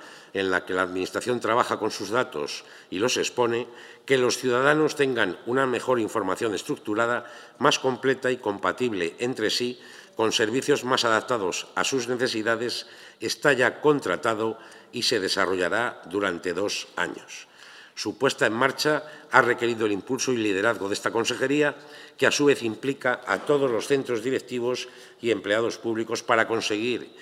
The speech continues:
implantar la cultura del dato dentro de nuestra administración. Por último, en el ámbito de la transparencia, debemos hacer referencia a las importantes políticas de comunicación.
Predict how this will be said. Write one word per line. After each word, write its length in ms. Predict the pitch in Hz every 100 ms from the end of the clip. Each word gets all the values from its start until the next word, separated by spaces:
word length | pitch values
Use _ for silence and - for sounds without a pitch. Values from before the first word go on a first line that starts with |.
| - -
implantar 640 | 104 98 98 92 107 127 120
la 140 | 101
cultura 420 | 101 90 131 120
del 180 | 90 85
dato 400 | 110 107 104 104 - - -
dentro 460 | 80 107 107 107 98
de 320 | 98 98 - 90
nuestra 360 | 98 - 101
administración. 640 | 80 80 78 - 76 - - _ _ _ _ _ - - - - -
Por 180 | 113 127
último, 640 | 156 147 151 165 160 - -
en 140 | 101
el 100 | 107
ámbito 360 | 131 123 113 113
de 60 |
la 100 | 104
transparencia, 800 | 95 101 - 107 139 - 147 147 -
debemos 320 | 113 135 135
hacer 180 | 135 139
referencia 580 | 127 120 127 139 135 - - - -
a 120 | - 110
las 160 | 98
importantes 1000 | 104 98 104 127 123 123 127 - - -
políticas 680 | 104 101 113 117 - 123 113
de 140 | 110 -
comunicación. 680 | 110 98 101 95 87 -